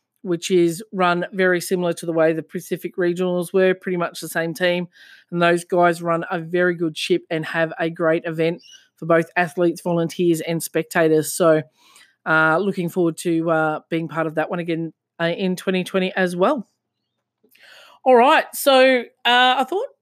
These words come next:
this week I would, uh, cover an issue which tends to come up a lot is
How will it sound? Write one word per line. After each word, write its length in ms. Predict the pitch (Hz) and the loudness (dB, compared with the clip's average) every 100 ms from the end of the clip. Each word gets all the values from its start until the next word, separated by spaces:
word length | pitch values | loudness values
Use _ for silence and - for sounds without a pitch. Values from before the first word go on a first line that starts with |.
| 240 | -8
this 360 | 254 269 - | -6 -6 -2
week 300 | 254 240 233 - | 0 0 -2 0
I 200 | 202 208 | 2 2
would, 320 | 208 196 196 - | 2 0 0 0
uh, 640 | 185 180 175 170 170 170 - | 2 4 4 2 0 -2 -6
cover 480 | - 196 190 185 180 _ _ _ _ _ _ _ _ _ | -2 2 4 2 0 _ _ _ _ _ _ _ _ _
an 100 | 196 | -2
issue 280 | 220 240 269 | -2 0 -2
which 240 | 247 - - | -4 -6 -2
tends 260 | 220 208 | -2 -2
to 100 | - | -6
come 220 | 196 208 | -6 -2
up 140 | 190 185 | -2 0
a 60 | |
lot 300 | 180 185 190 - _ _ | 0 2 2 -2 _ _
is 460 | 190 180 180 170 - | -2 0 0 -2 -12